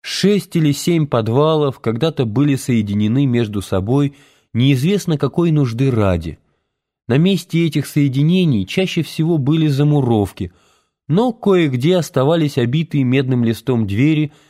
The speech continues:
с причудливо изогнутыми ручками. Вампирыч поковырялся отверткой и снял одну такую ручку, сказал, чтоб поставить на дверь спальни. Будет прикольно смотреться.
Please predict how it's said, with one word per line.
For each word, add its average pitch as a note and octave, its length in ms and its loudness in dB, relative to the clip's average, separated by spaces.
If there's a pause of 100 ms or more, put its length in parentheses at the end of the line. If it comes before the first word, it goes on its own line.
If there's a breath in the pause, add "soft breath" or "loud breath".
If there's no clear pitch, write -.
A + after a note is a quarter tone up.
(200 soft breath)
с - 100 -20
причудливо D#3 640 0
изогнутыми C#3+ 560 0
ручками. G2+ 720 -2 (640)
Вампирыч A2+ 640 -2
поковырялся B2+ 680 0
отверткой C#3+ 680 -2 (380 soft breath)
и A3+ 80 0
снял C#3+ 440 2
одну A#2 220 -2
такую A#2 360 0
ручку, G2+ 420 -2 (260 soft breath)
сказал, F#3+ 440 0
чтоб - 260 -6
поставить F3 540 0
на C#3 100 2
дверь D3 220 2
спальни. F#2+ 580 -2 (640 soft breath)
Будет F#3+ 260 -2
прикольно C#3 460 0
смотреться. D#2+ 680 -6